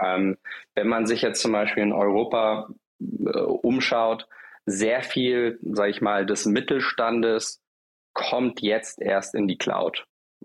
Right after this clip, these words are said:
ähm, oder kommt verstärkt in die Cloud. Und damit, äh, treten vermehrt, sag ich mal, ja,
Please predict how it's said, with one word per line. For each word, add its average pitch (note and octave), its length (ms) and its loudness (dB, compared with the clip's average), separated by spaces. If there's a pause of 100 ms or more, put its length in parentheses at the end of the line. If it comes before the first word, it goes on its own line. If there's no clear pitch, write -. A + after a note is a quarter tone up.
(120)
ähm, F#2+ 480 0 (360)
oder G2+ 220 2
kommt A2 300 -2
verstärkt - 640 -2
in G2+ 140 2
die F#2 100 -2
Cloud. - 460 -2 (340)
Und A2+ 240 0
damit, D3 540 0
äh, G2+ 680 0
treten A#2+ 420 -2
vermehrt, A2+ 560 0
sag G#2+ 260 0
ich G#2 160 -2
mal, G#2 460 0
ja, G2+ 360 0